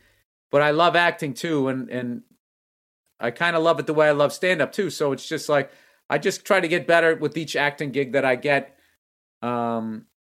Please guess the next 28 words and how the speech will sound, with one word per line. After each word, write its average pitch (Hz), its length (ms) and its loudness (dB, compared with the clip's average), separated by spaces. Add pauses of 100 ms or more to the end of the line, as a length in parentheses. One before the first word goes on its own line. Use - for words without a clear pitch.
(280)
and 120 260 -6
I 123 120 -2
just 139 260 -8
try, 135 280 2
I 139 100 0
don't 175 180 0
really 175 160 2
do 156 420 -4
the 147 140 0
acting 143 320 0
thing 147 200 -4
for 131 200 -10 (100)
money. 135 480 -2
I 120 100 -4
just 135 240 -6
sort 135 200 -2
of, 123 200 -2 (1000)
if 131 100 -8
something's 147 520 -4
interesting 139 680 -4
and 120 80 -6
it 117 120 -6
looks 151 260 -2
like 135 300 0
it 131 160 -6
could 127 160 -4
be 127 100 -4
great 127 520 0